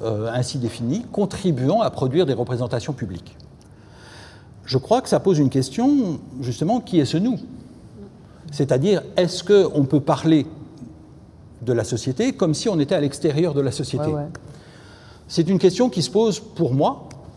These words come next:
Speaker 1: à la première personne, en travaillant sur des questions minoritaires, sans appartenir à une catégorie minoritaire. Ça ne me réduit pas au silence, la preuve, je suis là.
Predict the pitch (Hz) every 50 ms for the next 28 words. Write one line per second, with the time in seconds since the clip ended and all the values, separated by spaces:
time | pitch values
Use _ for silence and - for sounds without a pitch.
0 | - - - 135 120 98 - 143 139 135 120 - - 143 - - - 202 269 294
1 | 294 151 143 - - 131 127 127 135 185 233 226 - - 175 165 160 143 139 135
2 | 147 135 135 - - 175 196 233 233 - - - 139 135 139 151 156 147 135 156
3 | 160 139 143 120 113 - - - - - - - - - - - - - - -
4 | - - - - - - - - - - 214 202 170 180 165 - 226 - - -
5 | 156 151 175 208 220 185 175 160 147 - 151 135 - 143 139 135 120 135 175 -
6 | - 170 170 165 160 139 147 147 - - 95 85 - - - - 170 - - -
7 | - - - - - - - - - - - - - - - - - - - -
8 | - - - - - - - - - - 131 127 135 135 131 123 135 123 120 123
9 | 120 - 127 127 117 - - 147 165 220 285 277 - - - - - 151 165 147
10 | 156 139 - - 139 113 -